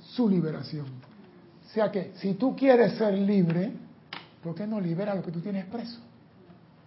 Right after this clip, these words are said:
Tú quieres ser libre, tú quieres, libera, corta y libera. ¿Y por qué tú no liberas la energía que tú, que tú, ella no te pidió a ti que tú la met-, la metieras en el chisme, en el bochinche, la maledicencia, en el insulto?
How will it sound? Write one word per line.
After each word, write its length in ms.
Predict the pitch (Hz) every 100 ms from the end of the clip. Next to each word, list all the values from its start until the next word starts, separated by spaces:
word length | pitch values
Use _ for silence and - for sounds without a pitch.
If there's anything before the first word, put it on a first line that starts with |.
| - - - - - _ - - - - - - -
Tú 120 | 240 240
quieres 300 | 302 285 277
ser 140 | 277
libre, 260 | 285 262 220
tú 100 | 233
quieres, 280 | 262 262 - - -
libera, 500 | 262 247 269 285 -
corta 300 | 320 302 277
y 80 | 240
libera. 340 | 254 294 240
¿Y 60 | 208
por 120 | 202
qué 100 | 220
tú 120 | 226
no 100 | 214
liberas 340 | 196 202 202
la 80 | 196
energía 340 | 185 180 190 196
que 100 | 196
tú, 160 | 208 - - -
que 120 | 196
tú, 260 | 120 117 - - - - -
ella 240 | 196 269
no 140 | 311 311
te 140 | 240
pidió 300 | - 180 202
a 60 | 196
ti 80 | 214
que 120 | 196
tú 140 | 196
la 140 | 196 165
met-, 240 | 165 165
la 160 | 175 160
metieras 440 | 165 190 196 180 - - - - -
en 160 | 165 170
el 160 | 160
chisme, 380 | - 214 190 175
en 80 | 175
el 100 | 160
bochinche, 540 | 160 143 202 180 202
la 120 | 170
maledicencia, 840 | 160 160 151 151 160 190 165 185 170
en 80 |
el 120 | 160 151
insulto? 600 | 147 - 190 180 185